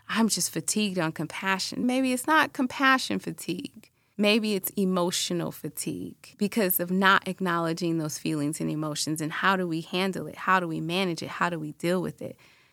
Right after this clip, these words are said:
Just observing you and starting with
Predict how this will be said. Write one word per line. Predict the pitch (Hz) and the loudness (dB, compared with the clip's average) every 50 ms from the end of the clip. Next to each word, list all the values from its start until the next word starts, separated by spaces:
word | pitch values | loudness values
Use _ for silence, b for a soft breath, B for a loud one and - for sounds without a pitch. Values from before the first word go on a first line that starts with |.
| b b b b b - | b b b b b 0
Just | - 233 254 247 - 320 | 2 2 2 2 0 -2
observing | 254 208 202 202 190 196 196 190 180 165 165 160 - - _ | -2 2 4 4 4 4 4 2 0 0 0 -2 -4 -6 _
you | - 175 170 190 190 175 160 | -6 -4 -2 -2 0 0 0
and | 160 160 165 | -2 -2 -2
starting | - - - 180 180 185 180 180 170 | -2 -2 0 0 0 0 0 -2 -2
with | 165 160 160 160 - | -2 -4 -6 -6 -4